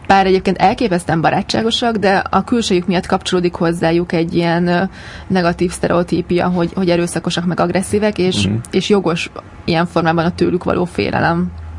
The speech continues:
Speaker 2: Igen, nem tudom, nekem olyan szimpatikusnak tűnt, vagy
Speaker 1: Igen,
Speaker 2: nem tudom,
Speaker 1: egyébként
Speaker 2: olyan
Speaker 1: ez ilyen nagyon problematikus volt, hogy, ö, hogy egy, próbáltunk egy félelmetes közelít készíteni erről a bull terrierről, akit egyébként Rózinak hívnak,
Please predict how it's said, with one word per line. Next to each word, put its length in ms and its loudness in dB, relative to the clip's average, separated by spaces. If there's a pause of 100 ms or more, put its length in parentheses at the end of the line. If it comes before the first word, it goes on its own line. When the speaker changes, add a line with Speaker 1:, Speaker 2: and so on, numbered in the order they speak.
(120)
Speaker 2:
Igen, 320 0 (220)
nem 180 -2
tudom, 160 -4
nekem 200 2
olyan 240 2 (180)
szimpatikusnak 680 2
tűnt, 280 0
vagy 140 2
Speaker 1:
Igen, 100 2
Speaker 2:
nem 100 2 (140)
tudom, 120 4
Speaker 1:
egyébként 180 4
Speaker 2:
olyan 120 0
Speaker 1:
ez 60 2
ilyen 120 0
nagyon 160 0
problematikus 600 0
volt, 280 -2
hogy, 320 0
ö, 140 0 (760)
hogy 100 2
egy, 160 0
próbáltunk 400 2
egy 100 -2
félelmetes 460 0
közelít 380 0
készíteni 440 -2
erről 180 0
a 80 -2 (120)
bull 220 0
terrierről, 520 0
akit 260 -4
egyébként 320 -2
Rózinak 440 0
hívnak, 480 0